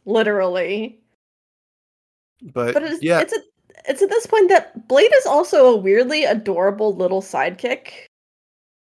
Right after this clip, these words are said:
Speaker 2: Yeah, Blade takes on a bit more of a second, is wh-, what I could say. Like, the, he's, he's, like, the, the,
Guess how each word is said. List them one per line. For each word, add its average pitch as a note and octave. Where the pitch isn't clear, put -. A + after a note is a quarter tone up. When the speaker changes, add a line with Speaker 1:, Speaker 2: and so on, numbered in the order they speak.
Speaker 2:
Yeah, F#3+
Blade F#3+
takes D#3
on C#3
a C3+
bit C3+
more C3
of A#2+
a A2
second, G#3
is E3
wh-, D#3+
what E3+
I F3+
could E3+
say. F3+
Like, B2
the, B2+
he's, B2+
he's, B2+
like, A#2
the, A2+
the, A2+